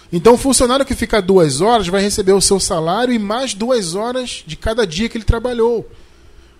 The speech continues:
Agora, o funcionário que não ficou, né, que não quis fazer hora extra ou não pôde fazer, ele vai receber só o salário normal dele. Ou seja, a recompensa é de acordo com o trabalho. Vocês estão compreendendo isso?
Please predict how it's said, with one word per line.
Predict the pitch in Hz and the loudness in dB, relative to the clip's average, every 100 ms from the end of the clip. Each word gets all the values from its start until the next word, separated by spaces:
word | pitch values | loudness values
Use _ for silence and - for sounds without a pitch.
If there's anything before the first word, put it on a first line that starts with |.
| _ - | _ 0
Agora, | 156 202 | 6 8
o | |
funcionário | - 254 233 214 233 233 | 6 2 4 6 6 4
que | 214 | 4
não | 220 | 2
ficou, | 202 180 - 226 254 165 107 - - - - | 0 -4 4 8 8 6 -2 -16 -20 -20 -2
né, | 160 226 226 | 2 2 0
que | |
não | 185 180 | -2 -2
quis | 202 185 | -4 -2
fazer | 190 170 | -2 0
hora | 170 160 147 | 0 0 0
extra | 208 226 - 143 | 0 0 -4 -4
ou | 139 | -4
não | 165 135 | -4 -6
pôde | 165 165 135 | -4 -4 -4
fazer, | 139 131 240 220 - - | -6 0 2 2 0 -6
ele | 247 | -2
vai | 247 240 | 0 0
receber | 240 247 247 | 0 0 2
só | 254 | 2
o | 254 | 2
salário | - 240 233 | 0 0 -2
normal | 240 254 226 247 | -2 -2 -2 -4
dele. | 247 240 208 - - - | -4 -2 -4 -6 -20 -6
Ou | 233 | -2
seja, | 233 196 180 - | 4 4 4 0
a | 180 | -2
recompensa | 190 220 220 208 220 220 | 0 0 -2 2 2 2
é | 240 | 0
de | |
acordo | 262 - 262 269 | 0 2 0 2
com | 277 | -6
o | |
trabalho. | 269 294 285 277 247 131 - - - - - - - - - - - _ - - _ - - - _ - - | 0 0 2 0 0 -4 -14 -20 -20 -20 -20 -20 -20 -20 -20 -20 -20 _ -20 -20 _ -20 -20 -20 _ -20 -20
Vocês | - | -8
estão | 156 202 | 0 4
compreendendo | 196 185 190 180 196 220 | 6 6 6 6 4 6
isso? | 302 262 - - | 4 2 -6 -12